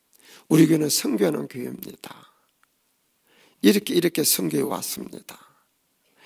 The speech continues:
이 선교는 계속되면 좋겠습니다. 그 부탁을 간절히 했습니다. 그리고 목사님, 제가 빚을 많이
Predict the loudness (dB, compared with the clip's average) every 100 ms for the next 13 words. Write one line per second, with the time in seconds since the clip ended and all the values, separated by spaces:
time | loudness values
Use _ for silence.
0 | -20 -20 0 2 2 2 2 2 4 4
1 | 2 -8 -14 -4 -2 -2 2 2 2 -2
2 | -6 -8 -8 -8 -10 -16 -20 -20 _ _
3 | _ _ _ _ -20 _ _ _ _ _
4 | _ _ -4 -2 -2 -8 -8 -4 -4 -4
5 | -8 -8 -10 -8 -6 -8 -10 -18 -20 -20
6 | _ _ _ _ _ _ _ _ _ _
7 | _ _ _ -20 _ _ _ 8 10 8
8 | 2 2 2 2 0 0 -2 -4 -8 -6
9 | -6 -4 0 0 0 -2 -2